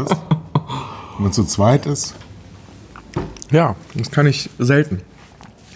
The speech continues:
Speaker 2: Ich kann mich selber kaum, ich, ich stehe unter Dauerbeschallung. Inzwischen, also ich, ich schaff das gerade ganz gut, nicht mehr, aber ich schlafe mit einem Podcast ein oder so. Bei mir läuft immer zu Hause irgendwas. Ich kann nicht mal mit mir schweigen, geschweige denn mit dir, den ich gerade erst kennengelernt habe. Also bitte, sprich.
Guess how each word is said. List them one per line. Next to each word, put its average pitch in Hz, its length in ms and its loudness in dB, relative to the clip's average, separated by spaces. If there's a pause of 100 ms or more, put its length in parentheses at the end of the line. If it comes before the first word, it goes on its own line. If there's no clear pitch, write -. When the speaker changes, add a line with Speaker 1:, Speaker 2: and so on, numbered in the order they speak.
Speaker 2:
Ich - 120 2
kann 135 260 4
mich 156 260 6
selber 131 360 4
kaum, 135 500 2 (560)
ich, - 200 0
ich - 80 -2
stehe 151 180 4
unter 120 140 2
Dauerbeschallung. 101 760 2
Inzwischen, 165 540 4
also 123 160 6
ich, 120 200 2
ich - 300 -4
schaff 156 220 0
das 143 120 0
gerade 135 220 4
ganz 123 180 2
gut, 156 240 4 (540)
nicht 143 220 4
mehr, 139 160 4
aber 123 260 2
ich - 100 -2
schlafe 131 360 4
mit 131 360 2
einem 117 140 0
Podcast - 480 0
ein 135 380 4
oder 110 320 4
so. 123 300 6
Bei 113 100 4
mir 127 140 6
läuft 127 260 4
immer 120 160 4
zu - 140 -2
Hause 92 180 -2
irgendwas. - 380 -4 (1600)
Ich - 120 -4
kann 120 120 4
nicht 131 140 4
mal 131 100 6
mit 98 100 6
mir 123 220 6
schweigen, 95 300 2
geschweige 104 360 2
denn 113 120 4
mit 110 220 2
dir, 131 200 6
den 101 160 6
ich 92 80 0
gerade 98 180 0
erst 113 140 -2
kennengelernt 92 440 2
habe. 92 160 0
Also 92 160 0
bitte, 107 360 2
sprich. - 500 0